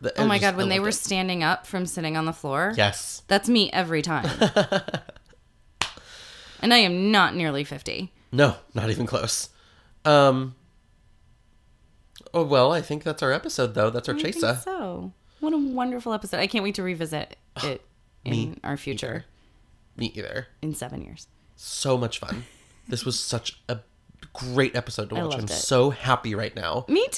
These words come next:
Speaker 1: I'm in
Speaker 2: too.
Speaker 1: such a good mood. I saw a new episode of Will and Grace, and I loved it.
Speaker 2: And I wanna watch it again, like, immediately.
Speaker 1: Me too.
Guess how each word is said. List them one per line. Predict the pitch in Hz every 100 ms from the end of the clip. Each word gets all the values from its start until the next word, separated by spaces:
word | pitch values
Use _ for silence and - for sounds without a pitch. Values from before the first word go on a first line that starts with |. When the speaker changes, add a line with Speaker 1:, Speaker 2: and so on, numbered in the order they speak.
| 554
Speaker 1:
I'm |
in | 587
Speaker 2:
too. | 571 466
Speaker 1:
such | -
a | 143
good | 120 113
mood. | 107 98
I | -
saw | - 180
a |
new | 185 165 170
episode | 156 151 151
of | 139
Will | 135
and | 123
Grace, | 113 104 -
and | 110
I | 107
loved | 104 104 123 113
it. | 87 - - - -
Speaker 2:
And | - 226
I |
wanna | 220 214
watch | 208 202
it |
again, | 220 185
like, | 165 160
immediately. | 175 165 143 135 -
Speaker 1:
Me | 123 120
too. | - 110